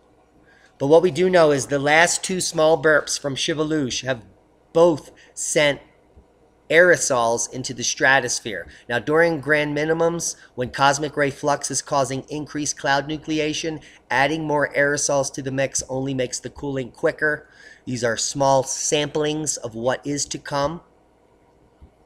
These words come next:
Just a taste.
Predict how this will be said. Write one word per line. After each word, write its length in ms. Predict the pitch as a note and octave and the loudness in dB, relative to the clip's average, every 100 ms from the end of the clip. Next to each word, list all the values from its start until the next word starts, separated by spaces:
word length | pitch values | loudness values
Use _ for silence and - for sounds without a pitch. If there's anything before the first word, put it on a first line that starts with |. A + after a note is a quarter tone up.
| _ _ _ _ _ _ _ _ _ _ _ - - _ _ _ _ _ _ _ | _ _ _ _ _ _ _ _ _ _ _ -20 -20 _ _ _ _ _ _ _
Just 220 | - C3 | -12 -10
a 60 | C#3 | -8
taste. 720 | - E3 D#3 D#3+ - - - | -6 -2 0 0 -2 -6 -12